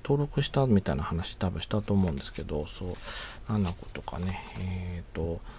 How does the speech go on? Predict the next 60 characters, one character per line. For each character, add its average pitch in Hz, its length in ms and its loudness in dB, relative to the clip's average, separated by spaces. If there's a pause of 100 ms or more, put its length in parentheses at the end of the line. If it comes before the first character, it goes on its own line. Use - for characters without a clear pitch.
(400)
あ - 220 -6
と、 73 300 -4 (160)
そ - 160 -2
う、 - 80 -6
T 123 180 0
カ 113 180 4
ー - 20 6
ド 87 120 0
が 76 100 -2
意 82 40 -4
外 85 140 -4
と - 100 -8
不 - 120 -4
便 90 140 0
だ - 80 -10
っ - 40 -14
た - 120 -4
り - 80 -8
と - 100 -8
か、 - 140 6 (220)
<laughs> 160 240 12
ね、 143 80 12
そ - 240 4
う - 40 6
い - 20 6
う - 20 2
の 101 120 4
は 95 80 4
あ 101 60 4
る 101 80 0
ん 92 160 -2
で - 60 -10
す - 80 -10
け - 100 -10
ど、 92 120 -6
う - 20 -4
ん、 - 40 -4 (2000)
結 - 220 4
局 269 340 6
な 277 140 4
ん 262 40 -6
か、 - 180 6 (320)
そ - 140 6
の 104 180 10
本 311 300 8
読 165 160 12
む 104 120 10
と 101 140 2
か 90 140 4
も 82 100 2
そ - 140 2
う 101 40 6
で 87 80 2
す - 80 -2
け 85 120 0
ど、 87 120 2
ス - 200 6
マ 240 180 8
ホ 294 160 8
が 285 120 4